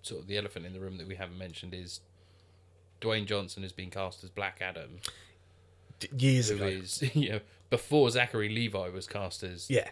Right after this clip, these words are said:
Speaker 1: Captain Marvel slash Shaz-, Shazam. One, yeah, one thing I did bother me a bit, though, in hindsight, is they didn't use his name.
Speaker 2: What?
Speaker 1: They
Speaker 2: Shazam?
Speaker 1: didn't call him Shazam. They kept saying, "Say my name," or, "I've got to say the name."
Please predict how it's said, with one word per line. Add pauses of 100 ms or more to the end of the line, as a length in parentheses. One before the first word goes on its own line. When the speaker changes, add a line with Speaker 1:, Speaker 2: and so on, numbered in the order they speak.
(120)
Speaker 1:
Captain
Marvel
slash
Shaz-,
Shazam. (920)
One,
yeah,
one
thing
I
did (960)
bother
me
a
bit,
though, (180)
in
hindsight,
is
they
didn't
use
his
name. (340)
Speaker 2:
What? (260)
Speaker 1:
They
Speaker 2:
Shazam?
Speaker 1:
didn't
call
him
Shazam. (680)
They
kept
saying,
"Say
my
name,"
or, (360)
"I've
got
to
say
the
name."